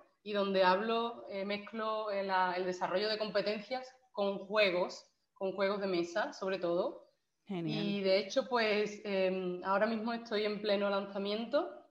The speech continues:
Speaker 1: de la baraja en digital, por si queréis echar un vistacito, tanto en redes como en web, e
Speaker 2: Por
Speaker 1: informaros,
Speaker 2: supuesto.
Speaker 1: pues, genial.
Speaker 2: Pues ahí lo tienen. Vayan a Piensa con Ángela en las redes sociales y en la página web para que se enteren de este,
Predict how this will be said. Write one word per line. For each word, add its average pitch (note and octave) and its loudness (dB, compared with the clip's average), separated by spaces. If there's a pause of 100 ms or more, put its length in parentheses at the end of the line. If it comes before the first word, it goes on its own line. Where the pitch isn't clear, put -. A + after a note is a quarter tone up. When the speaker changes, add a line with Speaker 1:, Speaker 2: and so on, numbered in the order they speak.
(260)
Speaker 1:
de G3+ -2
la F#3+ 6
baraja F#3 4
en A3 -4
digital, F3 -2
por F3+ -10
si F3 -8
queréis E3+ -4
echar G3 -4
un F3+ 0
vistacito, F#3 -6
tanto G3+ -2
en E3+ 2
redes F3 -2
como F3+ -6
en E3+ 2
web, G#3+ 2
e - -12 (340)
Speaker 2:
Por G3 -4
Speaker 1:
informaros, G3+ 2
Speaker 2:
supuesto. - -18
Speaker 1:
pues, E3 -8 (680)
genial. E3+ 0 (500)
Speaker 2:
Pues F3 4
ahí G3 6
lo A3 6
tienen. F3+ 4 (420)
Vayan F#3+ 8
a G3+ 8
Piensa F#3 8
con F3 6
Ángela B3 4
en C4 4
las G3 2
redes F3+ 2
sociales A3 2
y F#3+ -4
en E3+ -4
la E3 -4
página F#3 -6
web G#3+ -4
para F3+ -2
que F3 -8
se G3 -10
enteren F3+ -4
de F#3+ 0
este, F#3+ -4